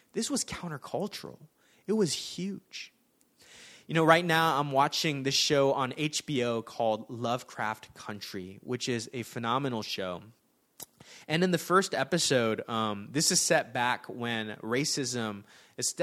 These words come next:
especially, um, in, in America, was very prevalent. And it still is today, but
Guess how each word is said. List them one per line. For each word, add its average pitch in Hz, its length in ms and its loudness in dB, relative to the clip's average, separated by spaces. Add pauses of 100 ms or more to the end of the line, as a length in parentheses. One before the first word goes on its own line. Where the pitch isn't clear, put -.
(120)
especially, 170 720 2
um, 117 340 -2
in, 127 220 -4
in 120 180 -6
America, 120 580 0
was 110 220 -8
very 156 260 -2
prevalent. 127 680 -6 (580)
And 147 220 -2
it 175 80 0
still 247 280 8
is 202 220 10
today, 156 300 6
but 131 260 2